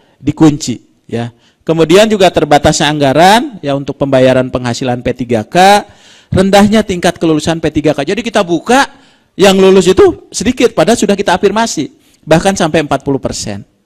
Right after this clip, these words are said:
Ya, bahkan kita berikan nilai-nilai tambahan, seleksi tambahan, dan sebagainya. Nah, kemudian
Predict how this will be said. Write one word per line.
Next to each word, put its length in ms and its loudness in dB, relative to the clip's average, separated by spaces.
Ya, 80 -4
bahkan 320 0
kita 240 2
berikan 400 2
nilai-nilai 480 2
tambahan, 400 0
seleksi 320 -4
tambahan, 480 0
dan 400 0
sebagainya. 560 -8
Nah, 160 2
kemudian 420 4